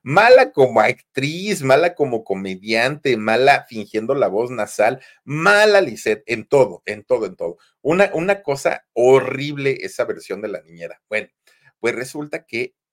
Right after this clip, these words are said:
Regina Torné estuvo participando ahí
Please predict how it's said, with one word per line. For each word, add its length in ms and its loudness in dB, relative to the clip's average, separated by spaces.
Regina 340 -12
Torné 460 -6
estuvo 480 -6
participando 840 -8
ahí 280 -6